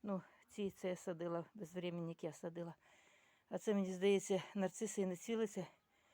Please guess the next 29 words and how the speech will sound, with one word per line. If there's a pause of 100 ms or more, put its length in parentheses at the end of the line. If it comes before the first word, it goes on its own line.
(280)
мабуть,
прості.
А
помі-,
е,
ці (680)
тюльпани, (460)
по-моєму,
ранні
червоні. (600)
Трошки
посаджу,
а
то,
мабуть,
особливо
нарциси,
мабуть,
викину. (840)
Ну
от,
друзі,
на
дворі
вже (240)
темніє, (600)
а
я
н-,